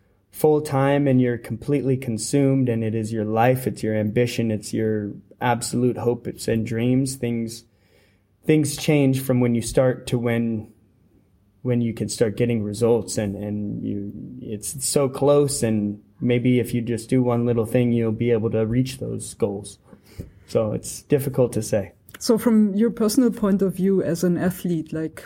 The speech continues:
Speaker 2: what would your definition of doping be? Like, at which point would you say, "I don't wanna race against this other sports guy or
Speaker 1: Uh-huh.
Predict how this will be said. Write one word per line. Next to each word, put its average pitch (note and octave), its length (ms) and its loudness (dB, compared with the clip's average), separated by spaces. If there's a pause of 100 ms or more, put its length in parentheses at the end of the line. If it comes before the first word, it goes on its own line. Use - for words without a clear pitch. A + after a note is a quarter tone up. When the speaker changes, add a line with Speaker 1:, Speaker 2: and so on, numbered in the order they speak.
Speaker 2:
what F3+ 220 -4
would G#3+ 160 2
your A3+ 140 4
definition G#3 560 2
of F3+ 160 -4
doping F3 380 -2
be? E3+ 360 -6
Like, D#3+ 340 -12 (120)
at F#3 180 -6
which A#3 300 -2
point G#3 260 -2
would F#3+ 180 0
you B3 120 4
say, F3+ 400 -2 (320)
"I F#3+ 120 0
don't B3 120 4
wanna G3 240 0 (100)
race F#3+ 380 0
against F#3+ 680 -2
this A3 380 0
other F#3+ 600 0
sports F#3 440 -4
guy F#3+ 420 0 (200)
or F3 180 0 (140)
Speaker 1:
Uh-huh. F3 160 0